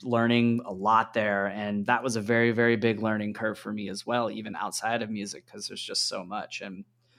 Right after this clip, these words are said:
I think it's, it's, I worked really hard to get good at it, and I've been able to apply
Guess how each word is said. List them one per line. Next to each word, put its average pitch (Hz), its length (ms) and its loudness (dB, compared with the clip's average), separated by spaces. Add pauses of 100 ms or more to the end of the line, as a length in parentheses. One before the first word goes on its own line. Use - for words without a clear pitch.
(720)
I 131 100 6
think 131 200 2
it's, - 400 2
it's, - 360 0
I 127 80 8
worked 131 280 6
really 120 200 6
hard 117 320 6
to 107 60 0
get 107 200 -2
good 104 200 2
at 101 200 2
it, 98 220 -2
and 113 120 -4
I've 104 320 -4
been 113 180 0
able 110 240 0
to 110 200 -4
apply 107 680 4